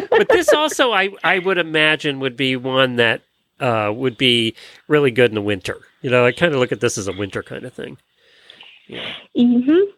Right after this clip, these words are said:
Speaker 1: Yeah.
Speaker 2: Oh, yeah, it is. It's one of those, it's good if you start it in the spring or summer, and then it's ready by about Christmas time, November.
Speaker 1: Yeah. Very cool. All right. And, and you have to drink it out of those tiny little glasses with the, uh,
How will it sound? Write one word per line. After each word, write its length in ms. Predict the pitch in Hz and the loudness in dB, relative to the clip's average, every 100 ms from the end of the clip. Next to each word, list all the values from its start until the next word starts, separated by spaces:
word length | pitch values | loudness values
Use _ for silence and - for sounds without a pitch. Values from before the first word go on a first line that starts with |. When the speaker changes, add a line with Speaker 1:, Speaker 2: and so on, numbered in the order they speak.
| _ | _
Speaker 1:
Yeah. 100 | - 226 | -6 2
Speaker 2:
Oh, 200 | 277 277 | 4 4
yeah, 400 | 226 208 175 170 | 4 2 2 2
it 160 | 247 254 | 2 4
is. 160 | 247 | 4
It's 200 | 254 247 | 2 0
one 160 | 269 294 | 0 2
of 80 | 285 | 4
those, 240 | 254 233 | 4 4
it's 140 | 226 - | 0 0
good 200 | 330 392 | 2 2
if 140 | - | 2
you 120 | 240 | 0
start 480 | 226 - 220 214 220 | -2 -2 0 2 4
it 100 | 220 | 4
in 120 | 190 180 | 2 2
the 80 | |
spring 400 | 165 - 196 190 | -2 -2 2 4
or 100 | 165 | 2
summer, 480 | 156 - 214 208 214 - | 0 0 2 2 2 2
and 160 | 185 | 0
then 100 | 190 | 2
it's 240 | 202 - - | 0 0 0
ready 320 | 190 185 175 | 2 2 2
by 200 | 160 143 | 2 2
about 420 | 147 - - - | 2 0 0 -2
Christmas 420 | - 180 170 160 - | -2 -2 0 -2 -2
time, 360 | - 156 143 156 | -2 0 2 2
November. 680 | 151 185 - 143 - - - _ | 2 2 2 2 0 0 -4 _
Speaker 1:
Yeah. 360 | 123 120 117 110 - _ _ - _ _ - | -8 -6 -4 -6 -12 _ _ -20 _ _ -2
Very 280 | 277 359 | 0 2
cool. 380 | - 185 131 98 - | 0 2 2 0 -6
All 160 | 208 294 | -6 -6
right. 280 | 302 247 123 _ | -4 -4 -6 _
And, 200 | 185 190 - | -2 -2 0
and 320 | 190 190 - | 0 -2 -8
you 240 | - 185 180 | -10 -2 0
have 160 | 208 | 0
to 100 | - | -4
drink 260 | 175 185 185 | -4 -2 0
it 100 | 170 | 2
out 100 | 160 | 2
of 100 | 156 | 2
those 240 | 143 135 - | 0 0 0
tiny 320 | 196 196 180 | 0 0 0
little 200 | 175 160 | 0 0
glasses 500 | - 143 139 - - | 0 0 0 -4 -4
with 180 | 131 - | -6 -2
the, 280 | 120 120 110 | -2 0 0
uh, 220 | 107 | 0